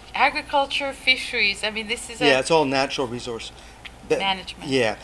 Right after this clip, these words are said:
Speaker 2: V S O and Q S O, they usually classify it all under natural resource management.
Speaker 1: Okay.
Speaker 2: Like, when they have sector meetings and things like that,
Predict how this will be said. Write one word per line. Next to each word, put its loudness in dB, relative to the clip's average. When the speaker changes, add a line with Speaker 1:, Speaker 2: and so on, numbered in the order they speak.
Speaker 2:
V 4
S 4
O 6
and -2
Q -6
S -6
O, 4
they 0
usually -4
classify -2
it -4
all 0
under -6
natural -8
resource -10
management. -14
Speaker 1:
Okay. -12
Speaker 2:
Like, -2
when 2
they 2
have -2
sector -4
meetings -6
and -14
things -12
like -8
that, -8